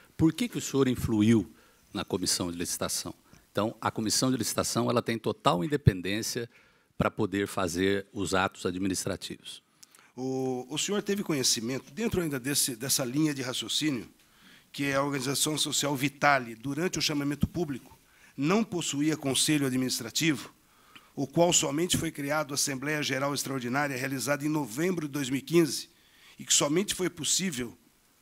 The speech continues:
Speaker 2: eh, em razão da suspensão do chamamento público por longo período?
Speaker 1: Não, senhor presidente, mas também apurando toda essa questão, o, todos os participantes tinham documentações precárias, o que foi me dito posterior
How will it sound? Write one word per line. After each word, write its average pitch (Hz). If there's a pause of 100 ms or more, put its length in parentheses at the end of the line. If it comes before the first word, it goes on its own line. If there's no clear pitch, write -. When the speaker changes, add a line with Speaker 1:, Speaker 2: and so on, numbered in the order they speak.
(320)
Speaker 2:
eh, 135
em 156
razão 151
da 151
suspensão 160
do 160
chamamento 143
público 147
por 143
longo 156
período? 147 (800)
Speaker 1:
Não, 120
senhor 107
presidente, 85
mas 92
também 107
apurando 101
toda 143
essa -
questão, 113
o, 117
todos 165
os 123
participantes -
tinham 127
documentações 107
precárias, 110
o 92
que -
foi 95
me 95
dito 87
posterior 135